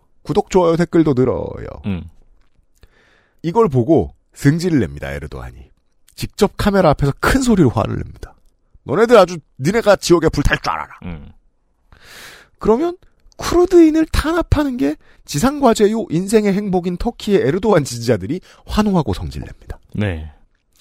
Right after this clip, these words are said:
Speaker 1: 그 에르도안 지지자들이 자기들을 향해서 미친 소리를 하니까 쿠르디스탄 노동자들 인사들이 보통 북유럽에 많이 머물러 있는데 북유럽에서 에르도안 규탄 시위를 합니다.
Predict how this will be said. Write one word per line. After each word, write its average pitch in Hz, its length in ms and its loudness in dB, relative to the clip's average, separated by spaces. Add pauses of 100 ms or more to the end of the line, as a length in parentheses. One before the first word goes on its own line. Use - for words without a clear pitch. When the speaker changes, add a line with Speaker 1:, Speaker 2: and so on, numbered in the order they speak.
(380)
Speaker 1:
그 247 240 4
에르도안 190 380 2
지지자들이 131 760 -2
자기들을 156 440 -2
향해서 151 260 -2
미친 131 360 -6
소리를 190 300 2
하니까 208 360 2 (440)
쿠르디스탄 254 480 2
노동자들 180 420 0
인사들이 156 400 0
보통 143 320 -4
북유럽에 165 360 0
많이 147 200 0
머물러 147 320 -2
있는데 160 400 4 (240)
북유럽에서 160 560 2
에르도안 180 380 2
규탄 247 260 4
시위를 147 300 -6
합니다. - 280 -20